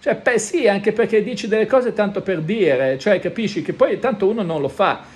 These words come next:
Anch'io potrei dirti: "Vieni da me se, quando vuoi", eh, analogicamente ti sta dicendo quello, però bisogna vedere se poi è vero, perché difficilmente le persone lo fanno,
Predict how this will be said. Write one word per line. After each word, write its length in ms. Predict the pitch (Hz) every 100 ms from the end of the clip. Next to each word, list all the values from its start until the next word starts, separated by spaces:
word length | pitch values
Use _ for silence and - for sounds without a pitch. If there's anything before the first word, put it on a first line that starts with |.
| - -
Anch'io 320 | 165 175 254
potrei 380 | 175 165 170 151
dirti: 580 | 180 175 170 160 156 147
"Vieni 260 | 165 190
da 140 | 175 156
me 320 | 165 202 196
se, 560 | - 165 165 160 151 139
quando 340 | 165 165 156
vuoi", 800 | 139 156 180 185 180 160 151 135 - - _ _ -
eh, 680 | 156 151 131 127 123 120 123 -
analogicamente 920 | - 185 202 208 175 202 208 302 240
ti 120 | 190
sta 140 | 180 180
dicendo 400 | 160 180 165 151
quello, 400 | 240 208 139 117
però 240 | - 240
bisogna 240 | 156 160 160
vedere 280 | 156 196 185
se 140 | 147
poi 200 | 190 190
è 60 | 131
vero, 420 | 143 185 123 123
perché 260 | 143 135
difficilmente 540 | 143 143 - 156 190 151
le 60 |
persone 340 | 135 135 - 139
lo 80 | 127
fanno, 540 | - 123 113 107 110